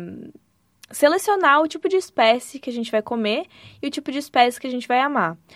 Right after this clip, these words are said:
Por exemplo, a gente ama gatos, cachorros, muita gente, né, fala, "Ah, eu amo os animais", só que a pessoa tá comendo animal lá no pratinho dela.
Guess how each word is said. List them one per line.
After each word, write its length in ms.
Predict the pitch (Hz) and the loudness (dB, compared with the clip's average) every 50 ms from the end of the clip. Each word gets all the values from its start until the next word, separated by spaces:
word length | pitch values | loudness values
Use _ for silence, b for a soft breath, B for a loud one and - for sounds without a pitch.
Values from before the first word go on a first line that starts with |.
| B B _ | B B _
Por 120 | - 233 | -4 -2
exemplo, 280 | 240 233 214 180 175 - | 0 0 0 -2 -4 -6
a 40 | 180 | -8
gente 260 | 190 208 214 - 269 | -6 -6 -4 -2 0
ama 240 | 254 269 311 359 349 | 0 2 2 2 2
gatos, 400 | 285 240 208 208 220 233 233 - | 4 6 8 8 6 6 2 -4
cachorros, 680 | - 226 202 - - 220 226 240 247 240 233 220 - B B B B - | -8 -8 -6 -4 -2 0 2 2 2 2 0 -2 -4 B B B B -4
muita 260 | 226 233 262 294 294 | -4 -2 0 0 0
gente, 320 | 269 277 262 269 - - | 0 0 -2 -4 -4 -2
né, 260 | 262 247 247 277 320 311 B B B B | 0 0 0 0 -2 -4 B B B B
fala, 360 | _ - 262 233 226 233 262 277 | _ 4 6 6 8 10 8 8
"Ah, 80 | 247 | 8
eu 220 | 233 247 302 330 359 | 6 4 4 4 4
amo 220 | 359 359 359 370 | 4 4 4 2
os 100 | 349 302 | 2 2
animais", 680 | 294 285 285 277 247 196 170 165 165 165 170 - - - B B B B B B | 2 2 2 2 2 2 2 2 -2 -4 -8 -12 -18 -20 B B B B B B
só 300 | - - - 226 226 247 | -2 4 6 6 6 6
que 180 | - - 311 | 4 0 0
a 80 | 311 302 | 0 2
pessoa 400 | - 320 302 - 269 247 269 302 | 0 -2 -2 0 0 2 2 2
tá 160 | 294 285 285 | 2 0 -2
comendo 320 | - - 277 277 269 277 | -2 -4 -6 -4 -2 -2
animal 440 | 285 285 302 311 294 240 247 269 294 | -2 -2 0 2 4 4 6 4 4
lá 200 | 294 277 254 254 | 4 4 2 2
no 120 | 269 277 277 | 2 -2 -2
pratinho 380 | - 269 262 - - 277 302 | 0 0 0 0 -4 -4 2
dela. 360 | 294 277 202 - - 165 - | 2 4 4 4 2 -2 -6